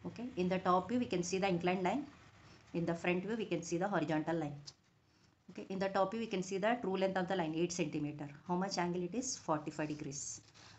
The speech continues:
Okay, so I am doing separate diagram, that's why we can see the inclined line here. Just take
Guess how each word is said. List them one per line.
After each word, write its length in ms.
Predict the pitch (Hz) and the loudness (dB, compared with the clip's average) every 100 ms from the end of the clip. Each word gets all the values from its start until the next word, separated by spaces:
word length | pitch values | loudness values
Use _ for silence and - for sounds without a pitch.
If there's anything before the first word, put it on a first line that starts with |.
| - | -10
Okay, 220 | 175 175 262 - - | -10 -8 -10 -12 -6
so 160 | - | 2
I 60 | 196 | 4
am 80 | 196 | 4
doing 200 | 196 233 | 2 0
separate 340 | - 180 185 | 0 2 2
diagram, 320 | 180 160 175 233 | 2 2 0 0
that's 240 | 180 - | -2 0
why 180 | 208 302 - - | 0 0 -4 -10
we 100 | 170 | -4
can 140 | 180 | -4
see 180 | 175 190 | -2 -2
the 100 | 196 | -2
inclined 300 | 175 180 185 | 0 0 0
line 160 | 185 180 | 0 0
here. 260 | 175 190 - _ _ _ - | -2 -4 -6 _ _ _ -12
Just 280 | 233 240 - | -10 -8 -6
take 160 | 185 | -6